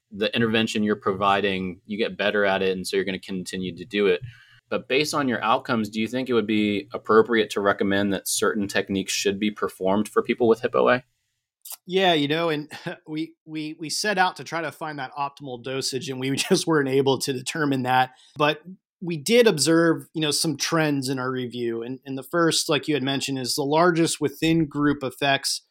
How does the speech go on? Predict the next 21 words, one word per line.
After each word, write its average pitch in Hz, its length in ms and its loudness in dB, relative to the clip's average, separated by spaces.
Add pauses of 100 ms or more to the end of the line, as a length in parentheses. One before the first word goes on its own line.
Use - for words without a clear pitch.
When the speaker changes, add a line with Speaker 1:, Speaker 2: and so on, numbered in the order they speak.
(340)
Speaker 2:
for 139 180 -4
pain 165 420 2
and 147 120 2
range 147 240 2
of 143 60 0
motion 135 640 0 (480)
and, 131 580 -2
uh, 120 320 -2 (140)
function 160 380 2
and 135 140 -2
performance 139 540 -4
outcomes, 127 680 -4 (200)
uh, 127 180 -4
were 135 160 -4
seen 175 640 2 (300)
when 151 200 4
using 151 680 4
a 131 320 0
long 147 340 4
axis 131 640 0
thrust, 135 560 0